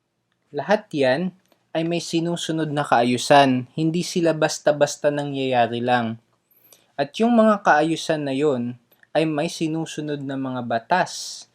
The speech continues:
o mga laws. Okay? Yun ang inaaral natin sa physics.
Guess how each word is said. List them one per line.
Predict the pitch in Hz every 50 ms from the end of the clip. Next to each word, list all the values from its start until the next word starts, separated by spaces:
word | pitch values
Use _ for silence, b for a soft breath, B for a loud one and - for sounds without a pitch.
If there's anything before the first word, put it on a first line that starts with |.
| _ _ _ _ _ _ _ _ _
o | 139 135 131
mga | 131 123 123 123 123 127
laws. | 156 175 156 127 - - - - - - _ _ _ _ _ _ _ _ _ _ _
Okay? | 139 131 127 - 127 123 143 175 175 - _ _ _ _ _ _
Yun | - 170 214 233 220
ang | 208 202 196
inaaral | 185 180 180 175 165 143 147 147 143 139 147 147 147 147
natin | 139 131 127 - - 135 139
sa | 131 - 143
physics. | 135 - 135 123 117 - - 135 127 120 - - - - - - b